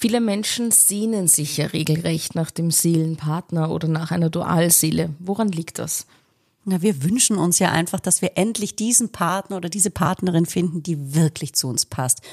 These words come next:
Speaker 2: Und das Schöne, also ich finde das wirklich schön, weil das, das entspricht nicht mehr diesem klassischen materialistischen Bild von wegen,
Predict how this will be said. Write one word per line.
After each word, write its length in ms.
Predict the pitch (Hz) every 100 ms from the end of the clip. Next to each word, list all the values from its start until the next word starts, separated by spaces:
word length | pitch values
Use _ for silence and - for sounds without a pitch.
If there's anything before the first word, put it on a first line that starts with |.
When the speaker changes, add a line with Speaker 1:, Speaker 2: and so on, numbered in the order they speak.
| - - - -
Speaker 2:
Und 100 | 214
das 120 | 240
Schöne, 360 | - 262 453 -
also 140 | 196
ich 140 | 208
finde 160 | - 339
das 180 | 240 -
wirklich 280 | 254 202 -
schön, 240 | 277 359
weil 180 | 190 190 - - - -
das, 240 | - - -
das 140 | 214
entspricht 440 | 226 - - 311 -
nicht 220 | 277 -
mehr 80 | 262
diesem 220 | 220 202
klassischen 480 | 185 175 - - 196
materialistischen 920 | 185 - 170 165 196 - 196 190 175
Bild 420 | - 185 190 190
von 320 | - 180 170
wegen, 320 | 165 175 180